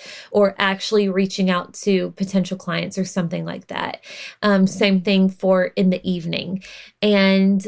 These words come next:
this is probably going to require some sacrifice on your part too, some of your weekends. And it's a great time to do that, you know, um, with covid still being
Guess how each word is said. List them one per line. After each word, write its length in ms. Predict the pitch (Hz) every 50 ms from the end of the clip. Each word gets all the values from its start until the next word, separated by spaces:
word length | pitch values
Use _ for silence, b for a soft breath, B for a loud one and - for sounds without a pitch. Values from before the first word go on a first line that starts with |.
| - -
this 260 | 190 196 214 196 196
is 140 | 220 196 -
probably 380 | - 214 202 185 208 214 220 214
going 280 | 202 208 196 196 190 190
to 140 | - 202
require 760 | 196 190 190 190 - - 180 175 180 185 190 196 196 196 - - -
some 240 | - - - 208 208
sacrifice 800 | 190 - 208 196 214 - 226 208 - 196 185 185 180 180 - - -
on 140 | 208 202 190
your 140 | 190 185
part 340 | 180 - - 190 185 185 _
too, 440 | - - 254 269 220 185 - 190 190
some 240 | - - - 196 190
of 80 | 185 190
your 100 | 214 208
weekends. 560 | 233 254 262 - 202 165 - - 196 196 - B B B B B B B B B B B B -
And 540 | 226 220 220 214 208 208 202 196 190 196 - - 196 _ _ _ _ _ _ _ _ _ _ _ _ _ _ _ _ _ _ _ _ _ - - _ _ _ _ _ _ _ _ _ _ _ _ _ _ 208 196 -
it's 240 | 240 226 190 -
a 120 | - - 214
great 300 | 185 214 202 196 - -
time 260 | - 208 202 202 208
to 100 | 208 202
do 180 | 185 190 180 175
that, 360 | 202 208 254 359 403 - - - - - _ _ _ -
you 120 | 247 233
know, 460 | 202 190 185 196 226 262 285 294 - -
um, 360 | - 214 202 196 190 190 185 -
with 520 | - 202 190 190 202 196 196 196 - - - _ _ _ _ _ _ _ -
covid 500 | - - 214 202 190 202 220 220 202 196
still 280 | - - - 214 208 202
being 520 | 190 208 202 196 202 202 208 214 202 -